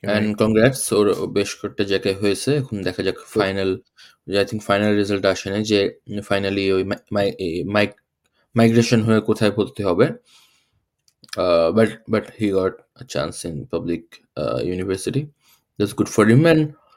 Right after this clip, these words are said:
Speaker 2: ও হচ্ছে, আহ, ডিবেট নিয়ে already কাজ করছে বেশ কয়েক জায়গায় দেখলাম বাংলাদেশে।
Speaker 1: রাইট। Oh,
Speaker 2: So
Speaker 1: নাইস।
Speaker 2: it's good।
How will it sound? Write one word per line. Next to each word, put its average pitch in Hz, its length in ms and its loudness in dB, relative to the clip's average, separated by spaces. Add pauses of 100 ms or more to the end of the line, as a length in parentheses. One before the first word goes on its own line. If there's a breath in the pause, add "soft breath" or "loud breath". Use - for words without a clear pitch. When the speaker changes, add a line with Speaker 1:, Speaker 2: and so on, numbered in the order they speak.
(260 soft breath)
Speaker 2:
ও 110 80 4
হচ্ছে, 113 760 6
আহ, 87 380 0
ডিবেট 113 380 2
নিয়ে 110 140 2
already 101 320 0
কাজ 95 260 -2
করছে - 400 -8
বেশ 87 260 -8
কয়েক 82 180 -8
জায়গায় 90 240 -6
দেখলাম - 360 -12
বাংলাদেশে। 113 540 -16
Speaker 1:
রাইট। 113 300 -2 (460)
Oh, 143 140 0
Speaker 2:
So 123 60 -2
Speaker 1:
নাইস। 117 240 -4
Speaker 2:
it's - 180 -10
good। - 200 -10